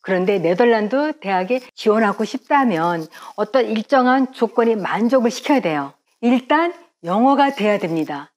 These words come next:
네덜란드 국민 구십오 퍼센트가 원어민 수준으로 아주 영어를 유창성 있게 한다고 합니다. 그래서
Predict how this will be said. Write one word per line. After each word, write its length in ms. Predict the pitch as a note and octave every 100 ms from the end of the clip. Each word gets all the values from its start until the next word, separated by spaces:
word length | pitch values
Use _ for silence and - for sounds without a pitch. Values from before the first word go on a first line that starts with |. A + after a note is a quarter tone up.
| _
네덜란드 480 | F3 G#3 A#3+ G#3+ G#3
국민 340 | G#3 G3 G3 F#3+
구십오 400 | G#3 G3+ F3 D#3+
퍼센트가 840 | G3+ G#3 G3+ G3+ D#3+ D#3 D#3+ D3+ _ -
원어민 480 | F3+ B3+ D4+ C#4+
수준으로 480 | C#4+ C#4 B3 A3+ A#3 G#3 - -
아주 260 | B3 C#4
영어를 420 | G#3+ G#3+ A3+ B3+
유창성 640 | F#3+ A3 _ C#4+ C#4 C4 G#3
있게 180 | F3+ G3
한다고 340 | C#4+ C4 A3+
합니다. 480 | G#3 F3+ D#3+ C#3+ D3 _ _
그래서 480 | F#3+ F#3 B3+ D#4